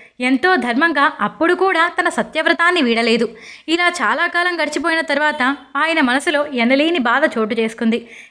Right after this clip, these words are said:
ఇలా ఇంకెంతకాలం ఉండాలి అని చాలా బాధపడ్డారు. ఈ కష్టాలన్నిటినీ తీరే మార్గమే లేదా అని పరిపరి విధాలా ఆలోచించారు. అయితే ఇలా ఉండగా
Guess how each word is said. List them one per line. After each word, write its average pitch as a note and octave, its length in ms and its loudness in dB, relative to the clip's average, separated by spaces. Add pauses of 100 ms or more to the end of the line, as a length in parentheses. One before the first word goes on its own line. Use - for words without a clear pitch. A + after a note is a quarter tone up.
ఇలా D#4+ 380 2
ఇంకెంతకాలం D#4 760 0
ఉండాలి C4+ 420 2 (220)
అని D#4+ 140 0
చాలా A#3+ 360 0
బాధపడ్డారు. A3+ 680 0 (420)
ఈ D#4 140 2
కష్టాలన్నిటినీ D#4 1000 0
తీరే D#4+ 260 2
మార్గమే C4+ 540 2
లేదా D#4 260 0
అని D4+ 180 0
పరిపరి A#3+ 440 0
విధాలా B3 380 0
ఆలోచించారు. A3+ 680 -2 (420)
అయితే E4 300 0
ఇలా D#4 300 2
ఉండగా D#4+ 400 0